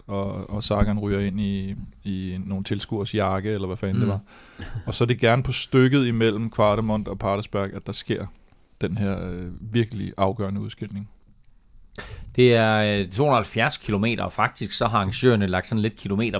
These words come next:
Speaker 3: på her den sidste måneds tid. Oprindeligt så var det,
Speaker 2: <laughs>
Speaker 3: så var det kun to hundrede syvogtres, men, øh, så er de så, ved ikke, om de har smidt en markvej eller to mere ind, men i hvert fald så har de lagt tre kilometer mere oveni. Så det er to hundrede og halvfjerds kilometer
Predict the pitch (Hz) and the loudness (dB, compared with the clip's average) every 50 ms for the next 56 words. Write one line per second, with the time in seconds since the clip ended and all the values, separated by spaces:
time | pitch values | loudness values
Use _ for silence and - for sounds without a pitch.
0 | - - - 131 - 98 98 98 92 98 95 - - 117 - - 107 104 101 95 | 0 2 2 2 2 2 -2 -2 -2 -2 -6 -4 -6 -6 -4 -2 0 0 0 0
1 | 90 - - - 123 127 113 90 - 104 110 117 104 87 107 104 101 95 123 120 | -2 -6 -2 2 2 2 2 2 0 0 0 0 -2 0 2 2 2 4 4 2
2 | 87 - - - 113 107 98 90 - 101 95 113 117 110 98 92 - - 147 135 | 2 2 0 0 0 0 0 0 -4 -4 0 0 0 0 0 0 0 0 0 -2
3 | - - - - 107 117 143 - - 104 95 92 92 95 92 92 92 92 - - | -2 -6 -4 0 0 0 0 0 -2 -2 -2 0 0 -2 -2 -2 -4 -2 0 0
4 | 147 127 98 85 98 101 101 101 - - - - - 104 107 98 104 95 82 90 | 0 0 0 0 0 0 0 -2 -8 -20 -18 -2 2 2 4 4 4 0 0 -2
5 | 85 82 80 - 98 95 80 87 85 85 98 110 - - 92 90 85 80 - - | -4 -4 -4 -2 -2 -2 -2 -2 0 2 2 2 2 2 0 0 -2 -4 -4 -4
6 | 107 98 101 104 104 98 90 98 98 98 92 98 110 127 104 95 101 120 104 92 | -2 0 0 0 0 0 -2 -4 -4 -4 -4 -4 -4 -4 -4 -4 -4 -4 -4 -4
7 | 87 - - - 110 98 - 92 92 101 101 90 90 98 104 98 90 101 104 98 | -6 -6 -4 -4 -4 -4 -4 -8 -8 -8 -8 -6 -4 -4 -4 -2 -2 -2 -4 -4
8 | 92 92 - - - - - - - 113 131 - - - 202 185 165 151 139 120 | -4 -6 -8 -12 -20 -20 -14 -6 0 0 0 2 4 4 4 6 6 2 2 0
9 | - - 120 135 151 - - - 117 110 110 123 127 127 104 | 0 -2 -4 -2 -2 -4 -2 -2 -2 0 0 0 0 0 -2